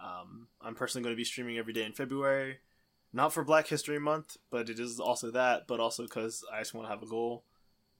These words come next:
And yeah, thanks for listening and following us through all these cool journeys. But until next time,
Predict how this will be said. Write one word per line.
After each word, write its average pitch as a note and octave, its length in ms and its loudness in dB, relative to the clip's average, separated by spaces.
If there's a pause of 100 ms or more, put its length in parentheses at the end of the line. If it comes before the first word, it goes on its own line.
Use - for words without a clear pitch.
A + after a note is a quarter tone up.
(100)
And D3+ 80 -10
yeah, G3+ 160 0 (140)
thanks D3 180 -2
for - 80 -4
listening D3 280 -4
and C#3+ 140 -8
following C3 280 2
us B2+ 100 -6
through B2+ 160 -4
all B2 120 4
these A#2 180 -4
cool C3 260 -6
journeys. A#2 500 -2
But - 320 -2
until D3 280 -4
next C#3 400 0
time, A2 340 2